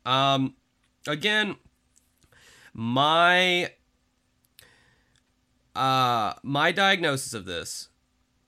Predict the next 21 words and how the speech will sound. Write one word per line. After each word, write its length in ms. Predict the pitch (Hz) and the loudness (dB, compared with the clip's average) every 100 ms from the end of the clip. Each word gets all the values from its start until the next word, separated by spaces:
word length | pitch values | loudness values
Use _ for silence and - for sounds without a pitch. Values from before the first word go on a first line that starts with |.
| _ - | _ -10
is, 340 | 120 117 104 | -8 -6 -8
'cause 160 | - 120 | -10 -8
I 80 | 113 | -6
know 120 | 107 | -6
a 20 | |
little 220 | 110 139 | -6 -6
bit 120 | 139 | -6
about 240 | 120 104 - | -6 -6 -8
schizophrenia 600 | - - - 95 95 95 | -10 -14 -12 -10 -8 -10
'cause 120 | 110 | -12
my 120 | 104 90 | -16 -14
friend 260 | - 110 | -10 -8
has 240 | 104 87 - | -8 -12 -12
it. 120 | - | -16
Um, 460 | - 92 90 85 - _ - | -12 -10 -10 -14 -20 _ -14
schizophrenia 680 | - 170 196 208 185 185 147 | -8 -8 -8 -4 -2 -2 -2
kicks 340 | 185 135 - | -6 -6 -4
in 460 | 151 139 135 127 - _ _ _ _ - | -4 -2 -2 -6 -10 _ _ _ _ -10
around 680 | 135 127 120 117 113 107 - _ _ _ | -6 -2 -2 -2 -4 -8 -14 _ _ _
the 260 | - 127 120 | -20 -12 -8
later 500 | 120 131 123 123 | -2 -2 -2 -6